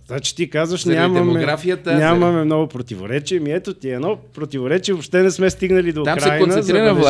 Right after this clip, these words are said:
Speaker 2: власт,
Speaker 1: Не
Speaker 2: но
Speaker 1: сме
Speaker 2: дори не сме
Speaker 1: споменали
Speaker 2: стигнали до Украйна.
Speaker 1: Русия, не сме споменали Украйна, сме спо-, споменали Щатите.
Speaker 2: Е, защо даваш за пример,
Speaker 1: А,
Speaker 2: че там се концентрира
Speaker 1: и
Speaker 2: власт и това вече не е
Speaker 1: споменаваме
Speaker 2: демокрация? Защо?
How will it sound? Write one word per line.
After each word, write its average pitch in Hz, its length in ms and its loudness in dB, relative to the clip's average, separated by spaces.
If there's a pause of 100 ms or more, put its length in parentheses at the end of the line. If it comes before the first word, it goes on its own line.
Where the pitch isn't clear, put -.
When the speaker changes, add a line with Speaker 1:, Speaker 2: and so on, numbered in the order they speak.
Speaker 2:
власт, 170 280 0
Speaker 1:
Не 139 40 -4
Speaker 2:
но 123 60 -4
Speaker 1:
сме 135 180 -2
Speaker 2:
дори 180 100 4
не 196 60 0
сме 175 160 0
Speaker 1:
споменали 156 160 4
Speaker 2:
стигнали 185 260 6
до 185 60 8
Украйна. 165 200 6
Speaker 1:
Русия, 208 340 4
не 208 120 0
сме 180 260 0
споменали 190 460 -2
Украйна, 180 380 -4
сме 190 220 -2
спо-, 170 340 -8
споменали 151 480 -6
Щатите. 160 600 -8
Speaker 2:
Е, 127 80 -8
защо 123 320 -8
даваш 196 240 -2
за 151 120 -4
пример, 151 280 0
Speaker 1:
А, 147 60 -4
Speaker 2:
че 160 100 -8
там 185 220 -2
се - 120 -10
концентрира 175 580 0
Speaker 1:
и - 20 -2
Speaker 2:
власт 160 260 -2
и - 40 -8
това 151 160 -2
вече 165 140 2
не - 0 -
е 170 60 0
Speaker 1:
споменаваме 180 280 2
Speaker 2:
демокрация? 127 560 -4
Защо? 135 360 -6